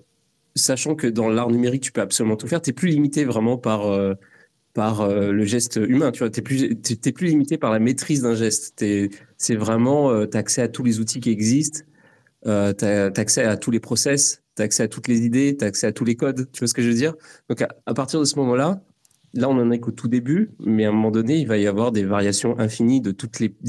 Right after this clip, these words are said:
idées, de tous les process possibles. Comment on, comment vous, euh, comment vous envisagez le, le futur de l'art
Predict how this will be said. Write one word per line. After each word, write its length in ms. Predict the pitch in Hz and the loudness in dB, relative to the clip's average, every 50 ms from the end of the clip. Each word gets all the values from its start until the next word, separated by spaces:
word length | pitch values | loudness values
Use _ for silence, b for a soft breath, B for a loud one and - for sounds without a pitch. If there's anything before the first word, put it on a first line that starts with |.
| 110 107 117 | -2 0 0
idées, 280 | 117 110 117 127 131 123 | 0 2 2 2 2 2
de 60 | 107 | 0
tous 140 | 101 - 113 | -2 -2 -4
les 100 | 113 110 | -4 -4
process 360 | - - 117 - 120 113 - | -2 -2 -2 -2 -2 -4 -2
possibles. 440 | - 110 107 - - 175 160 151 151 B B B B B B B B B _ _ _ _ _ _ _ _ _ | -2 -2 -2 0 0 -2 -2 -4 -6 B B B B B B B B B _ _ _ _ _ _ _ _ _
Comment 340 | - - 123 120 135 147 156 | -2 0 2 2 4 4 4
on, 420 | 147 127 113 107 107 107 107 104 104 | 2 2 2 2 2 2 0 0 -2
comment 300 | 101 120 113 123 139 139 | -2 0 0 2 2 2
vous, 400 | 127 117 107 104 107 104 101 98 | 2 2 2 2 2 2 2 2
euh, 420 | 101 98 98 98 98 98 95 - - - - _ _ _ _ _ _ _ - - _ | 2 2 0 0 0 -2 -2 -4 -8 -16 -20 _ _ _ _ _ _ _ -20 -14 _
comment 300 | - 110 101 110 120 131 | -4 0 0 2 2 2
vous 380 | 123 113 107 107 104 104 98 107 | 2 2 2 2 2 2 2 2
envisagez 720 | 117 117 113 117 117 113 110 104 101 110 123 135 147 143 | 2 2 2 4 4 4 2 2 2 2 2 2 2 0
le, 260 | - 107 107 107 107 | 0 0 0 0 0
le 240 | 113 110 104 104 101 | 0 0 0 0 0
futur 380 | 98 - 123 - - 151 135 | -2 -4 -4 -2 0 0 0
de 80 | 117 110 | 0 0
l'art 460 | 107 101 107 107 123 156 165 - - | 0 2 2 0 0 -2 -4 -8 -12